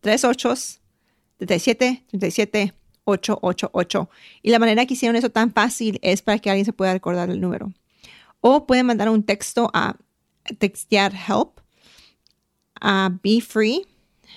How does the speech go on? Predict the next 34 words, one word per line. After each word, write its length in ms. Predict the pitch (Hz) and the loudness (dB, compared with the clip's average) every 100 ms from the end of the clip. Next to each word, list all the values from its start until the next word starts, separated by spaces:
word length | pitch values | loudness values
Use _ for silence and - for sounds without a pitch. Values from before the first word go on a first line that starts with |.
| - - | -20 -6
um, 360 | 196 185 185 185 | -2 -2 -2 -4
so 300 | - 196 190 | 0 0 0
dos 380 | 185 226 254 - | 0 0 0 -4
treinta 200 | 208 196 | -2 -2
y 40 | |
tres, 260 | 202 233 254 | 0 -2 0
siete 220 | 311 226 | -6 -6
treinta 240 | 190 180 | -4 -4
y 40 | 180 | -2
tres. 460 | 240 415 - - _ _ _ _ _ _ | 0 0 -2 -10 _ _ _ _ _ _
O 300 | 247 320 - | 2 2 2
pueden 160 | 240 247 | 2 2
ir 60 | |
a 60 | 247 | 2
la 60 | |
página 280 | 196 214 247 | 0 0 2
de 60 | 226 | 2
internet 540 | 202 185 196 277 - - _ _ _ _ _ - - | 0 0 0 0 -4 -20 _ _ _ _ _ -18 -10
a 100 | 196 | -8
help 420 | - 220 254 - - _ _ | 0 2 2 -2 -14 _ _
at 240 | 214 226 - | -4 -4 0
human 180 | 233 233 | 2 2
trafficking 480 | - 185 247 - 220 | 0 -2 -4 -2 -2
hotline 360 | 220 - 214 208 | -2 -2 2 2
dot 160 | 196 - | 0 0
org. 400 | 226 247 247 _ _ - _ _ - | 0 0 -2 _ _ -20 _ _ -2
Um, 400 | 196 196 190 185 _ | 0 2 0 -4 _
ahí 240 | 185 196 202 | 0 0 0
también 240 | 202 208 | 0 0
puede 140 | 175 - | 0 0
ser 120 | 202 | 0
un, 160 | 202 - | 0 0
un 160 | 196 185 | -2 0
chat, 560 | - 269 508 - - | 0 -2 -2 -8 -12